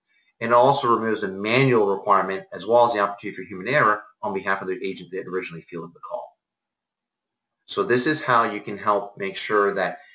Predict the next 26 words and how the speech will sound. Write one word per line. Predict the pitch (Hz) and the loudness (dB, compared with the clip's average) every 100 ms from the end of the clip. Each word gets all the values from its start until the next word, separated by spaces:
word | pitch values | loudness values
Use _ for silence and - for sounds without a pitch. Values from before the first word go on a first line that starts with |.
| _ | _
the | - 104 | -4 0
interactions | 139 135 127 127 113 | 4 4 4 0 -2
are | 104 101 | 2 2
obviously | 101 95 90 | 2 -4 -10
stored | - - 104 | -8 0 0
within | 92 87 85 | 0 -6 -6
Sugar, | - 151 233 - _ _ _ - | -2 0 0 -4 _ _ _ 0
but | |
at | 110 | 0
the | 110 | 0
same | - 117 117 | 0 -4 0
time | 120 107 - | 0 0 2
also | 110 110 104 | 0 0 -4
lead | 98 110 | -4 -4
to | 98 | -6
subsequent | - 202 - 110 101 | -4 -4 -4 -10 -8
events | 92 110 156 - | -2 -2 -2 -6
that | - | -10
you | 95 | -8
would, | 101 - | -4 0
uh, | 107 - | 0 4
ultimately, | 123 - 127 104 104 98 - _ | 2 2 -4 -4 -6 -6 -14 _
in | 98 | -14
an | 95 - | -8 0
optimized | 165 - 113 98 92 | 0 0 0 0 0
world, | 92 90 85 | -2 -2 -2